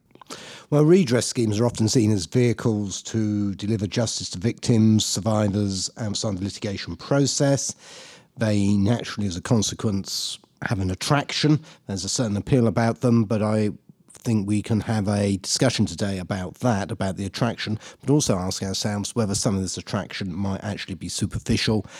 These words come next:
and redress schemes may not actually deliver what victims and survivors want. Um, I used the word justice. Justice, of course, can mean different things to different people. In my experience,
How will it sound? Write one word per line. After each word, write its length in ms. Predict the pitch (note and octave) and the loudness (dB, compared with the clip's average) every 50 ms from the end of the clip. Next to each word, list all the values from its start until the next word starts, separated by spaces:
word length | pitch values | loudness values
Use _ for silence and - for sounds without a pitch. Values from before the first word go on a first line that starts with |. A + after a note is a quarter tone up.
| - - - | -20 -10 -4
and 180 | G2+ G2+ G#2 G#2 | -2 0 2 2
redress 380 | G#2+ G#2 F#2 - - F#2+ - | 2 2 0 0 -4 -4 -4
schemes 640 | - - - A2 G2+ G2 G2 G2+ G2+ G2 F#2+ - - | -4 -4 0 0 2 4 4 4 4 2 2 -2 -4
may 340 | - G#2+ G#2+ G#2+ G#2 G2+ G2+ | -2 0 2 4 4 4 4
not 180 | G2 G2+ - | 2 2 0
actually 400 | - G#2 G2 F2 - - G#2 G2 | -2 -6 -6 -6 -4 -4 -4 -4
deliver 400 | E2+ - G2+ F#2+ G2 F#2+ D#2 G2 | -4 -4 -2 -2 -2 0 0 -2
what 380 | F#2+ F2 G2 G2 F#2+ F#2 - - - - - - _ _ | -2 0 0 0 0 -2 -4 -8 -14 -20 -20 -20 _ _
victims 420 | - A2 G#2 - - G2 F#2 - - | -6 -6 -4 -4 -4 -4 -4 -4 -4
and 120 | F#2+ G2 | -6 -6
survivors 580 | - F#2+ - G#2+ G2+ G2 F#2+ F2 F2+ E2+ - - | -6 -4 -4 -2 -2 -2 -2 -4 -6 -8 -4 0
want. 420 | A#2 A#2+ A2 F#2 D#2+ D2+ - - - - - - - - - - - - - | 2 2 2 2 0 -2 -6 -8 -12 -16 -20 -20 -18 -18 -18 -18 -18 -8 -4
Um, 340 | - G#2+ A2 G#2+ G#2+ A2 G#2+ | 0 2 4 4 4 4 4
I 120 | G#2 A2 | 4 4
used 300 | A2 A#2 C3+ C#3 A2+ - | 6 6 6 6 6 4
the 60 | A2+ | 2
word 280 | G#2 A2+ A2 G#2+ F#2+ F2 | 2 4 4 4 2 0
justice. 880 | - - C3+ B2+ A#2 - - - - E2+ - - - - - - - - _ - - - G2 | 2 2 2 4 2 0 -2 -4 -6 -6 -6 -4 -4 -4 -4 -4 -6 -8 _ -20 -18 -16 -12
Justice, 440 | - - C3+ B2 - - A2+ - - | -2 0 0 0 0 -2 -4 -6 -6
of 80 | F2+ - | -6 -6
course, 240 | - G#2+ G2 - | -6 -4 -4 -4
can 100 | - - | 0 2
mean 220 | G2+ G#2 G2+ G2 F2 | 4 4 4 4 4
different 340 | A2 G#2+ - - F#2 - - | 2 0 -2 -4 -6 -2 -2
things 300 | A#2 G2+ G2 G2 - - | 0 0 0 -2 -4 -6
to 80 | - | -6
different 440 | - F#2+ - - - D#2 - - - | -6 -6 -6 -4 -6 -6 -6 -6 -2
people. 540 | - - E3+ D#3+ D#3 - - E3 D#3+ D#3+ D#3 - - - - - - - _ _ _ _ _ - | 2 4 4 4 2 2 2 4 4 4 2 -2 -8 -20 -20 -20 -20 -20 _ _ _ _ _ -8
In 220 | - B2 A2 A2 | -2 2 4 4
my 260 | A#2+ C3+ C#3 C#3 C3+ | 6 8 8 8 6
experience, 1040 | A#2+ G2 - - - - - G#2+ G#2 G#2+ G#2 G#2 G#2 G#2 G2+ - - - - - - | 6 4 0 -4 -6 -2 -2 0 2 2 2 2 2 2 0 -2 -4 -6 -6 -6 -8